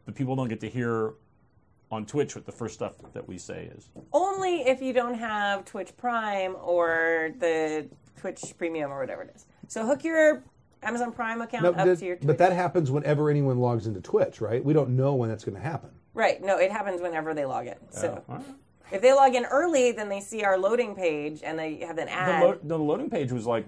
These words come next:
Speaker 1: when I left, the loading page was on.
Speaker 2: No, it, that's, that looks like the loading page. But
Speaker 3: It's,
Speaker 2: the,
Speaker 3: it's
Speaker 2: the
Speaker 3: not
Speaker 2: actual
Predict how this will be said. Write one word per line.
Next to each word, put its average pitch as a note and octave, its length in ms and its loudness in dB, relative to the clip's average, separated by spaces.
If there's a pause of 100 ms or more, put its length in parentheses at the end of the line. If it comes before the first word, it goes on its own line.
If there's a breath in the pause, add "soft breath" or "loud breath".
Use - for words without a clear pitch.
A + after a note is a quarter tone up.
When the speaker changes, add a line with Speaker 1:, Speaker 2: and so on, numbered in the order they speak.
Speaker 1:
when A2 160 -4
I B2+ 80 -2
left, D3 400 2
the A2+ 80 -6
loading G#2 260 -2
page G#2 160 -8
was F2 120 -12
on. G#2 340 -10 (480)
Speaker 2:
No, G#3+ 280 2
it, G#3 100 -2
that's, G#3 260 -2
that E3+ 260 0
looks E3 240 2
like D3+ 160 -6
the C#3 80 -10
loading C3+ 200 -8
page. - 220 -14
But A#2 60 0
Speaker 3:
It's, G#2+ 80 0
Speaker 2:
the, F#3 180 2 (140)
Speaker 3:
it's A#2+ 120 -2
Speaker 2:
the G3 60 4
Speaker 3:
not G3 100 6
Speaker 2:
actual - 60 4